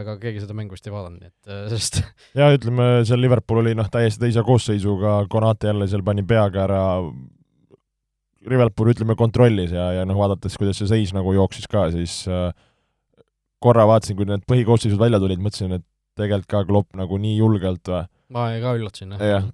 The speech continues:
Speaker 2: ja seal ju, noh, fännid olid juba paanikas nagu, et oo, mis me teeme ja anname ära mängu või? Aga noh, samas jälle, et sul on need võistkonnad tegelikult on nii sügavad ja, ja, ja selles suhtes nagu, mis Klopp on nagu näidanud ka, et kui ta viskab need vennad sinna väljakule, et see ei ole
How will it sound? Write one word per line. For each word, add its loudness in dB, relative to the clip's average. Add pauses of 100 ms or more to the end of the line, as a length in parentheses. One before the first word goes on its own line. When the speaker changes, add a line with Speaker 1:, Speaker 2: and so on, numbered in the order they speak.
Speaker 2:
ja -2
seal -2
ju, -6
noh, -4 (840)
fännid 2
olid -2
juba 0
paanikas 2
nagu, -8
et -6
oo, 0
mis -4
me 0
teeme 2
ja -2 (100)
anname -2
ära 2
mängu -2
või? -4 (400)
Aga -6
noh, -4
samas 0
jälle, -4
et -14
sul -6
on -6
need -8 (180)
võistkonnad -2
tegelikult -4
on -8
nii -2
sügavad -2
ja, -4 (500)
ja, -4 (260)
ja -4
selles -4
suhtes -12
nagu, -8
mis -10
Klopp -8
on -8
nagu -8
näidanud -2
ka, -4
et -8
kui -6
ta -2
viskab -4
need -6
vennad -4
sinna -6 (100)
väljakule, -4
et -10
see -4
ei 0
ole 2